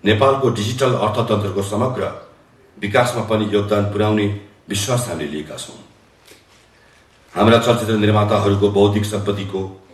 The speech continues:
संरक्षण गर्दै थप रचनात्मक र नवीनतालाई प्रोत्साहन गर्नतर्फ चलचित्र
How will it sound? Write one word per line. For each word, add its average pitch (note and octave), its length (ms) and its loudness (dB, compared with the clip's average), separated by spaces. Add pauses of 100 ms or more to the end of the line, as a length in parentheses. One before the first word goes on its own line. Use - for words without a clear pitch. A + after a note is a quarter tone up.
(460)
संरक्षण A#2 580 2
गर्दै G2 320 -2 (1040)
थप C#3+ 260 0
रचनात्मक A#2 840 0
र G2+ 40 2 (600)
नवीनतालाई B2+ 720 4
प्रोत्साहन G#2+ 420 2 (1160)
गर्नतर्फ A2 520 4
चलचित्र G#2 300 -2